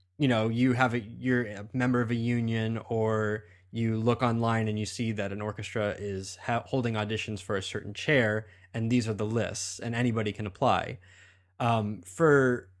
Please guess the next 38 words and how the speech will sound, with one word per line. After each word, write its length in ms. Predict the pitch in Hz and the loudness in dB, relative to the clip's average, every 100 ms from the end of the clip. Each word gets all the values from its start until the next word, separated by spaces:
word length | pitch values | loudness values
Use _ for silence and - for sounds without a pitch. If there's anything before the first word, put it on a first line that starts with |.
| - | -8
these 240 | 127 135 | -2 -2
Broadway 540 | 110 139 170 165 135 120 | 2 6 6 6 4 4
jobs, 480 | 107 104 95 104 | 2 2 2 -2
for 180 | - 113 | -4 -2
the 160 | 104 104 | 0 -2
tours 600 | - 165 160 147 143 117 | -2 4 6 8 8 4
and 160 | 120 107 | -4 -4
for 560 | - 117 113 110 - - - 123 | -2 0 2 0 -2 -14 -16 -6
getting 280 | 123 127 127 | 0 2 2
on 200 | 120 113 | 0 -2
the 80 | 104 | -4
sub 320 | - - 135 | 2 2 2
list, 460 | 117 101 107 - - _ _ - | -2 -2 -4 -12 -18 _ _ -6
it's 220 | 135 139 | -4 0
really 320 | 139 165 147 | 4 6 6
more 380 | 131 123 120 117 | 4 2 2 2
of 260 | 113 110 | 0 -2
a, 240 | 110 110 107 | 0 -2 -2
you 480 | 120 127 135 127 123 - _ | -2 2 4 2 0 -8 _
f-, 260 | _ - - | _ -20 -14
know 380 | 147 135 143 156 | -4 2 2 2
the 80 | 139 | 0
person, 400 | - 123 127 123 | -2 -2 0 -2
you 100 | 117 | -2
establish 540 | 110 147 135 123 - | -2 0 0 0 -4
a 20 | |
relationship 640 | 117 113 117 113 113 113 104 | -4 -2 -2 -4 -6 -6 -6
with 140 | 107 | -8
someone 460 | - 113 104 98 101 | -6 -6 -4 -6 -6
who 160 | 110 104 | -8 -6
has 300 | 117 113 - | -4 -4 -6
the 100 | - | -10
chair 560 | - 123 110 107 104 | -6 -2 -2 -2 -6
on 220 | 110 104 98 | -10 -10 -4
Broadway 720 | 113 113 104 101 92 98 - - - _ - | -2 -2 -2 -2 -2 -4 -8 -20 -20 _ -2
or 260 | 113 104 | 0 0
the 120 | 98 | -2
contractor. 880 | 98 - 117 113 95 90 - 71 - | -4 -2 -4 -2 -4 -6 -10 -14 -14